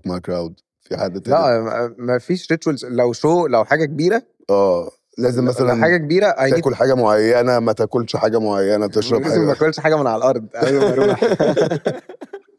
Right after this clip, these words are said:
Speaker 2: <laughs> لا، لو حاجة كبيرة، لازم أكون بس نايم كويس، رايح م-، مركز، مظبط مزيكتي، أزون إن عشر دقايق قبل شو كبير. إنما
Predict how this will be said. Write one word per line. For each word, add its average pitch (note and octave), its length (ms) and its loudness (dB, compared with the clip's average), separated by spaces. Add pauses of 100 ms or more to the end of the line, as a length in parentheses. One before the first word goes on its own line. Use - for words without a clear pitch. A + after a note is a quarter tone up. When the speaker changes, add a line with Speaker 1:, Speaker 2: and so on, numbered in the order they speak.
Speaker 2:
<laughs> F4 460 -12
لا، D3+ 140 2 (160)
لو A#2 80 -2
حاجة C#3+ 220 0
كبيرة، D3 420 -2 (380)
لازم A#2 180 -6
أكون A#2+ 280 -6
بس - 280 -8
نايم A2 180 -4
كويس، G#2+ 420 -6
رايح A2 360 0
م-، G2 400 -10
مركز، A2 460 -4
مظبط A2+ 360 -6
مزيكتي، G#2 640 -8 (360)
أزون B2+ 340 -2
إن C3 220 -2
عشر A#2 260 -4
دقايق C3 260 0
قبل B2 300 -4
شو A#2+ 160 -6
كبير. G#2 300 -6
إنما A#2+ 400 -2